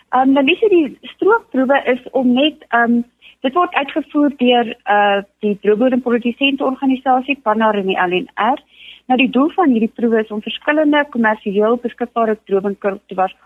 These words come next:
op 'n groter skaal te plant as die nasionale kultivarproewe. So dit stel, uh, die produsent in staat om, uh, hierdie resultate te vergelyk met sy eie toestande. En dan hierdie inligting word dan ook in die pamflet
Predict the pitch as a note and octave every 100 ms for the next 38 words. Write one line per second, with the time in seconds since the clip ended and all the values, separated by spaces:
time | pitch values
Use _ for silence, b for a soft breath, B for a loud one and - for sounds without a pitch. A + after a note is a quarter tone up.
0 | b G#3 C4 - D4 D4 C4 - G#3 G#3
1 | G#3+ - D#3 E3+ B B B G#3 - G3+
2 | F#3 - G3 F3+ F#3 - F#3+ F#3 F3 E3
3 | - - - - b b b _ A#3 G3+
4 | A#3 - _ C#4 C4+ C4 B B _ G#3
5 | G3 G#3 A#3 A#3 A#3 C4+ B3+ G#3 A3 -
6 | A3+ A3 - G#3+ F#3+ F#3+ b b _ G3
7 | F#3+ - G#3 A#3 A3 A3 A3+ A3+ A3+ -
8 | - G3+ G3+ G#3 G#3 - G#3 - G#3+ G#3
9 | - A3 - D#3+ D#3+ - - _ _ _
10 | _ _ _ _ _ _ B B - A3+
11 | A3 G#3+ A#3+ B3+ B3+ B3+ - B3 G#3+ G#3
12 | G3+ - B3+ B3+ A3 - F#3+ F#3+ A#3 A#3